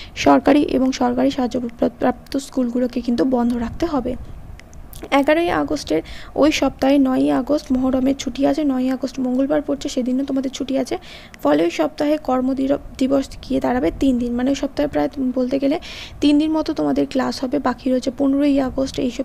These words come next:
কিছু রয়েছে, তার জন্য কিন্তু ছুটি হবে। যদি কেউ শুক্রবার বারোই আগস্ট ছুটি নেন তাহলে এগারোই, আহ, এগারো থেকে পনেরোই আগস্ট পর্যন্ত টানা পাঁচ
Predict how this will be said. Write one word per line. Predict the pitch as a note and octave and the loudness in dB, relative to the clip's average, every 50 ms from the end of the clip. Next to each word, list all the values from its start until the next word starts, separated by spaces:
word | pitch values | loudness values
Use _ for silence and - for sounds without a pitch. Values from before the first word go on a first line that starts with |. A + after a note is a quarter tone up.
| - | -8
কিছু | - - - C4+ | -8 -8 -6 -2
রয়েছে, | C4 C4 C4 B3+ - - D#4+ | -2 0 -2 -2 -2 -4 -2
তার | - - C4 B3 | -2 0 -2 -2
জন্য | G#3+ - B3 B3 C4 | -2 -2 -2 -2 -2
কিন্তু | B3+ - B3 A#3+ A#3 E4+ A4+ - - - - - - - - | -2 -2 -2 -2 -2 -4 -4 -6 -10 -16 -18 -18 -18 -16 -6
ছুটি | - - B3+ A3+ B3+ | -2 -2 0 2 0
হবে। | C4 B3+ A#3+ B3+ | 0 0 0 -2
যদি | A#3 - - A3+ D#4+ D#4 - | -2 0 0 0 0 0 0
কেউ | - E4 F4+ F4+ - - - - - - | 0 0 0 -2 -4 -12 -18 -18 -16 -12
শুক্রবার | - - - D#4+ D#4 - - F4 E4+ C#4+ C#4+ C#4+ D#4 F#4 - - - - - - - - - - - - - - - | -2 0 0 0 0 0 0 0 2 4 4 2 2 0 -4 -10 -18 -18 -18 -18 -18 -18 -18 -20 -18 -18 -14 -8 -2
বারোই | B3 B3 C4 C4+ C#4 D#4 E4 - | 2 4 6 6 6 6 4 4
আগস্ট | - C#4+ C#4 B3+ D#4 D4 - | 2 2 0 0 0 -2 -4
ছুটি | - - C#4 D4 D4 | -6 -4 -2 0 0
নেন | C4+ C4 C4 C#4 D#4+ | 2 2 2 0 0
তাহলে | E4 - C#4+ B3+ B3+ C4 C4 C4 E4+ A4+ - - - - - - - - - | 0 0 0 0 0 0 0 0 0 -2 -4 -8 -12 -12 -12 -14 -14 -6 0
এগারোই, | - D4 C4 C#4+ D4+ D#4+ F4 F4 F4 - | 0 2 4 4 2 2 2 0 0 -2
আহ, | - C#4 C4+ - - - - - - - C4+ C4 | -2 -2 -2 -2 -2 -6 -8 -10 -4 -2 0 2
এগারো | B3+ C#4 C#4+ D4+ | 2 2 2 2
থেকে | D4+ - C#4+ C4+ D#4 C#4+ - | 0 -2 -2 -2 -4 -4 -2
পনেরোই | - C4+ C4 C4+ D4 D4 D4 | 0 0 2 2 2 2 2
আগস্ট | C#4 C4+ B3 C4+ C4+ - - | 0 0 0 -2 -4 -4 -6
পর্যন্ত | - B3+ C4 C4+ C4 B3+ D4 C#4+ - - - - - | -6 -4 -2 -2 0 0 -2 -2 -4 -6 -16 -6 -2
টানা | - A#3 B3+ B3+ C4 D4+ - | -2 0 2 0 0 -2 -2
পাঁচ | - C#4 C4 B3+ | -2 0 0 -2